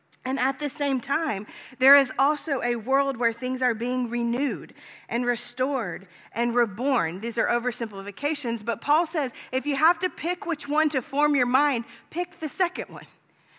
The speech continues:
Pick the renewal one. Be formed by the places in this world that looks like what we believe about the next one. Learn to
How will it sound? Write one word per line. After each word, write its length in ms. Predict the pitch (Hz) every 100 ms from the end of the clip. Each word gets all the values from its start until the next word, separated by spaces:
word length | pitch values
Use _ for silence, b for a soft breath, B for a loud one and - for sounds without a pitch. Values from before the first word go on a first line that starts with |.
| b b -
Pick 260 | 349 311
the 220 | 349 294 B 285 269
renewal 640 | 285 294 285 285 330 302
one. 260 | 226 185 180 B B
Be 140 | 285
formed 580 | 277 277 302 339 339 269
by 220 | 285 285
the 140 | 277
places 520 | - 285 294 - 294 -
in 200 | 277 285
this 240 | 254 -
world 420 | 214 262 269 233
that 160 | 233 226
looks 400 | 220 277 - 277
like 240 | 254 -
what 140 | 247 247
we 100 | 233
believe 480 | 240 220 247 247
about 300 | 233 226 220
the 60 | 202
next 340 | 220 214 -
one. 180 | - 175 - b b b b b b
Learn 400 | 254 277 320 330
to 340 | - 311 277